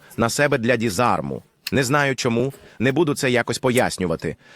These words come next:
Просто завжди так робив. І якщо бажаєте, зробіть так само. І я вам зараз це покажу, бо деякі люди скаржаться, Експрес Л Р С змушує мене налаштовувати перемикач саме так. Але ж це повністю програмований пульт.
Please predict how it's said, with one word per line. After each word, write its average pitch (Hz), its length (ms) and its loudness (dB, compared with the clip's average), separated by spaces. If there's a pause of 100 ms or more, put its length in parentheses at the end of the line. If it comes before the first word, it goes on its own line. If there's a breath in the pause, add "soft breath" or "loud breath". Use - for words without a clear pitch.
Просто 147 300 0
завжди 139 440 0
так 139 200 0
робив. 110 440 -2 (240)
І 135 120 2
якщо 135 300 2
бажаєте, 131 640 0 (240)
зробіть 123 440 0
так 123 180 0
само. 82 420 -2 (300)
І 131 160 4
я 147 140 2
вам 143 180 0
зараз 131 300 0
це - 160 0
покажу, 127 500 -2 (240 soft breath)
бо 120 160 4
деякі 139 400 2
люди 120 220 2
скаржаться, 101 680 0 (280 soft breath)
Експрес 151 460 0
Л 123 120 2
Р 117 120 2
С 123 300 -2 (240 soft breath)
змушує 147 480 0
мене 127 240 2
налаштовувати 113 680 2
перемикач 101 520 -2
саме 92 220 -2
так. - 320 -10 (760)
Але 110 240 4
ж - 80 -8
це 127 100 -2
повністю 143 520 0
програмований 82 640 0
пульт. - 440 -10